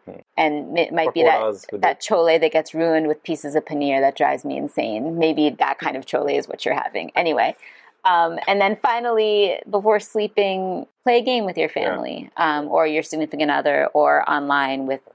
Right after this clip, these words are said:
Speaker 2: a friend across
Speaker 1: Yeah.
Speaker 2: the nation.
Speaker 1: Yeah. I mean, if, you know, I mean, if it's instead of a card game, if you're, you know, um,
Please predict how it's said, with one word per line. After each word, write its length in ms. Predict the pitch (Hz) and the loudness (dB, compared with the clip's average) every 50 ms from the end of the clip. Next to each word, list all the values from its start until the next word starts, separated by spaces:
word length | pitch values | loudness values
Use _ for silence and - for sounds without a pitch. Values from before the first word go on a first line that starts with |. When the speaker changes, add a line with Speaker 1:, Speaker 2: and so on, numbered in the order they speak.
| _ - | _ -8
Speaker 2:
a 60 | 143 - | -8 -6
friend 400 | - - 143 135 135 135 143 139 | -4 -4 -4 -4 -4 -4 -6 -6
across 500 | - - - - - - - - - _ _ _ _ _ | -6 -4 -6 -6 -6 -8 -18 -20 -20 _ _ _ _ _
Speaker 1:
Yeah. 60 | - - - _ _ | -16 -16 -16 _ _
Speaker 2:
the 60 | 170 | -4
nation. 380 | 156 139 - 98 - - - - _ - | -4 -4 -4 -10 -14 -18 -18 -18 _ -12
Speaker 1:
Yeah. 140 | - - - _ _ _ _ - | -12 -12 -12 _ _ _ _ -2
I 60 | 196 | 0
mean, 140 | 208 185 156 | 2 2 2
if, 100 | 143 - | 2 0
you 320 | 185 160 180 175 165 165 | 0 0 0 2 2 2
know, 240 | 156 135 120 117 117 | 2 2 2 2 2
I 120 | 127 131 139 | 2 2 2
mean, 140 | 143 139 | 2 2
if 140 | 139 131 - | 0 -2 -2
it's 240 | 143 135 - - - | -4 -6 -6 -8 -8
instead 280 | - 151 135 127 139 143 | -6 -6 -4 0 2 2
of 100 | 131 131 | 2 2
a 80 | 127 123 - - - | 0 -6 -8 -8 -2
card 300 | - 135 131 131 117 113 | 0 0 2 0 0 -2
game, 340 | 120 120 120 120 117 117 113 | 0 2 2 2 2 0 -2
if 160 | 117 110 - | -4 -2 2
you're, 280 | 117 113 107 110 - - _ - | 4 4 4 4 2 -2 _ -6
you 140 | 120 113 101 | -4 -2 -2
know, 260 | 98 - - - - - | -2 -2 -6 -8 -6 -4
um, 340 | - 98 98 95 92 95 95 | -2 0 0 -2 -4 -6 -12